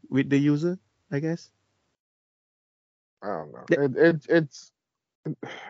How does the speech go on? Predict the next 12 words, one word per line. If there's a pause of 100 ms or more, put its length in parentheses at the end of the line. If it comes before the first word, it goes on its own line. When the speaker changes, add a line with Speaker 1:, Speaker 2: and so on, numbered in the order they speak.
(140)
Speaker 2:
it
just
seems
like
a
really
stupid (360)
flaw. (1500)
Speaker 1:
I
don't
know.
Speaker 2:
Like,